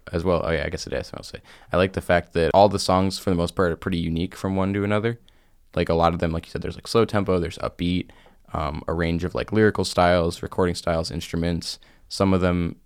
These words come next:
like, songs feel more personal and, like, almost more like a, like a diary or, like, a letter. Some of them feel more like, you know, this is meant to be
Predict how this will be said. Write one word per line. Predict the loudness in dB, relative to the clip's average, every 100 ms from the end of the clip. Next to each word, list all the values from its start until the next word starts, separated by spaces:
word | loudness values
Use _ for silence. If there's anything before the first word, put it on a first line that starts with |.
| -20 _
like, | -8 -4
songs | -2 -2 -4
feel | -4
more | -2 -4
personal | -2 -2 0 2 2
and, | 2
like, | -2 -4
almost | -4 -4 -4
more | -4 -4
like | -4
a, | -2 -4 -4
like | -8
a | -4
diary | 2 4 6 4
or, | 2
like, | -4
a | -2
letter. | 2 2 -2 -8 _ -10
Some | -2 0
of | 0
them | -2 -4 -8
feel | -8 -6 -4
more | -2 -2
like, | -4 -6
you | -8
know, | -6
this | -8 -8
is |
meant | -6 -4 -6
to | -8
be | -4 -2 0 -2